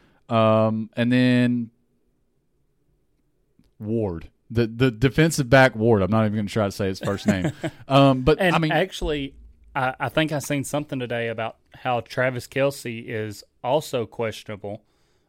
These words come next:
Speaker 2: with a neck injury.
Speaker 1: Oh, I didn't even see that on, uh, listed
Speaker 2: Uh,
Speaker 1: on the injury report.
Speaker 2: like I s-, I seen that, I believe it was on Twitter. Um, don't know why it wouldn't have been on the injury report, but,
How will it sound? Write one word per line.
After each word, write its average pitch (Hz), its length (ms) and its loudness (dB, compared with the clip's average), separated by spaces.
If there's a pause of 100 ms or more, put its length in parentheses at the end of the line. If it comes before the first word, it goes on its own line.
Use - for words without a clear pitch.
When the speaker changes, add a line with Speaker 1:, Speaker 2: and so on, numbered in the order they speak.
(100)
Speaker 2:
with 123 200 -6
a 117 140 -2
neck 139 340 -4
injury. 101 500 -14 (540)
Speaker 1:
Oh, 135 80 2
I 160 60 6
didn't 147 180 2
even 139 120 0
see 143 200 -4
that 147 220 2
on, 131 400 -2
uh, 120 160 -4
listed 135 360 2
Speaker 2:
Uh, - 20 -4
Speaker 1:
on 131 80 -4
the 127 60 -4
injury 135 220 -8
report. 156 200 -8
Speaker 2:
like 147 140 2
I - 20 -10
s-, 143 100 -10 (100)
I 147 80 -4
seen 180 300 -2
that, 156 260 -2 (280)
I 139 60 -4
believe 139 340 -2
it 147 60 -2
was 127 120 -6
on 120 180 -4
Twitter. 139 580 -4 (140)
Um, 107 460 -4 (400)
don't 151 140 -4
know 156 140 0
why 123 320 -2
it 127 80 -12
wouldn't 123 180 -10
have 110 80 -12
been 113 220 -4
on 131 120 -6
the 123 100 -6
injury 135 340 -6
report, 139 580 -6 (140)
but, 123 500 -2